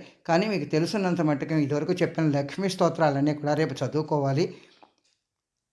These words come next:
అన్ని అష్టలక్ష్మి స్తోత్రం ఇవి ఉన్నాయి కదా, అవన్నీ చదువుకోవచ్చు. కనకధార స్తోత్రం రేపు చ-, ఎన్నిసార్లు చదువుకుంటే అంత గొప్ప ఫలితాలను ఇస్తూ ఉంటుంది. మనకి ఆ శ్రీ సూక్తం తోటి సమానమైన శక్తి ఉన్నది. ఆ మన,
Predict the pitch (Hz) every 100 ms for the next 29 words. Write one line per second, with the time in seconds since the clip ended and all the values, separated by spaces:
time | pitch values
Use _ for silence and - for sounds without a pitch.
0 | _ _ _ 151 143 156 151 156 143 -
1 | 139 135 139 156 147 185 220 214 214 220
2 | 220 - 147 131 135 151 135 143 143 139
3 | 139 196 208 - - - 139 156 180 185
4 | 202 190 175 196 185 151 143 139 139 _
5 | _ - 107 - _ - 151 139 156 151
6 | 147 139 135 135 135 139 156 160 147 139
7 | 139 147 131 147 147 127 - 143 131 127
8 | 139 139 175 - _ 151 151 143 139 139
9 | - 143 135 - 143 147 143 156 - 147
10 | 151 151 - _ _ - 156 160 135 135
11 | 135 143 175 175 160 156 156 147 131 143
12 | - 180 156 147 135 175 - - _ _
13 | 143 135 143